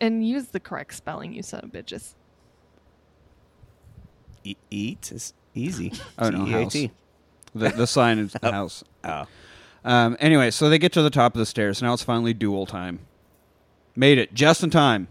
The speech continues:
Speaker 3: right before the alarm went off.
Speaker 2: <laughs> Just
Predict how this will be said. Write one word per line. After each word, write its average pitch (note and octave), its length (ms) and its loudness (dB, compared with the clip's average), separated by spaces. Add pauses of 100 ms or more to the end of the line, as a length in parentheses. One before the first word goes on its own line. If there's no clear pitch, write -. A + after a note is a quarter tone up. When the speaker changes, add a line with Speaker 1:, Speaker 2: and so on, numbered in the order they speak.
(680)
Speaker 3:
right C3 220 0
before C3+ 260 0
the B2+ 80 2
alarm A#2 240 0
went G2 140 -4
off. D#2+ 240 -8 (680)
Speaker 2:
<laughs> - 520 -18
Just - 300 -16